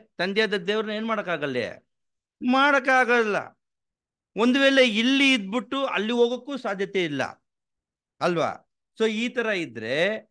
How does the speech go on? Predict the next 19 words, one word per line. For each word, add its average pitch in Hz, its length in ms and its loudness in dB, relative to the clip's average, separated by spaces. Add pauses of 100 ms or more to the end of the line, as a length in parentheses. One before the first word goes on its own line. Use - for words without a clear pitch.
(520)
"தேவனுக்கும் 233 800 0
ಉலக 208 360 -2
பொருளுக்கும் 214 840 -4
ஊழியம் 208 380 -2
செய்ய 208 440 0
உங்களால் 190 520 -2
கூடாது." 240 480 0 (1800)
ದೇವರಿಗೂ 269 840 2
ಮತ್ತು 247 300 -6
ಲೋಕಕ್ಕೆ 220 520 -4
ಇಬ್ರಿಗೂ 214 340 0
ಏನ್ 226 200 2
ಮಾಡಕ್ಕಾಗಲ್ಲ 175 540 -2
ರೀ, 120 220 -4 (220)
ಸೇವೆ 240 400 -2
ಮಾಡಕ್ಕೆ 240 480 0 (200)
ಆಗೋದಕ್ಕೆ 214 800 0
ಸಾಧ್ಯತೆನೇ 202 840 -2
ಇಲ್ಲ. 185 420 -4